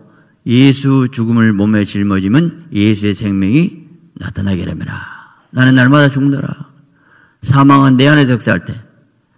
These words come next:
내가 죽을 때 생명이 흘러가서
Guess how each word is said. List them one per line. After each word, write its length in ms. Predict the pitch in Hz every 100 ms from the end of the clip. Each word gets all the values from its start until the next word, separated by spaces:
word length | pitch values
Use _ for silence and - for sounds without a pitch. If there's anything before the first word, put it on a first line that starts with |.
| _ -
내가 280 | 120 151
죽을 220 | 135 131 127
때 240 | 98 - _ _ _
생명이 440 | - 180 180 170
흘러가서 680 | 139 131 110 98 85 -